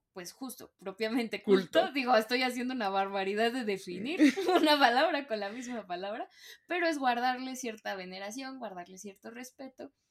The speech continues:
Speaker 1: Ah, puede ser a una serie de normas, puede ser a una serie de prácticas o
Speaker 2: Una persona,
Speaker 1: Ajá.
Speaker 2: puede ser a una entidad.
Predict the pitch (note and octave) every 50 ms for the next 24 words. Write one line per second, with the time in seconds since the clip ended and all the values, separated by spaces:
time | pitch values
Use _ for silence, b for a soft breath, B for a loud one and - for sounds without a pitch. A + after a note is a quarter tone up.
0 | _ _ _ _ _ _ _ _ _ - A3 A3+ A3+ A3+ A3+ A#3 A3+ - - C#4+
1 | C#4+ C#4+ C4 C#4 C4 C4 B3+ B3 A#3+ A#3 A3 A3+ A3 A3 G#3+ G#3 G#3 A3 B3 C4+
2 | C#4 C4 B3 A#3+ A#3 A#3+ A#3 - _ A3+ A3 A3 A3 G#3 - C4 C#4 C4+ C4 B3+
3 | - G#3 G#3 G#3 G#3 G3+ G3 - G3+ G3+ G3 F#3+ F#3+ F#3+ F#3+ _ - A3+ A#3+ A#3+
4 | - _ B3 A3 _ A#3 A3+ A3+ A3 - - F#3+ F#3 F3+ F3+ F3 F3+ F#3 F3 E3
5 | E3 - - D3+ D#3 D#3+ - - A3 G#3+ A3 G#3+ G3 F3+ E3+ E3+ E3+ F3 E3+ F#3
6 | A#3 A#3 A3+ F3+ E3+ D#3+ E3 D#3+ - - E3+ D#3 D#3 D#3 D#3 D#3 D#3 D3 D3 D3+
7 | D3 - - C#3+ D3 D#3 D#3 D#3+ D#3+ D#3 D#3 D#3 D#3 D#3 D#3 E3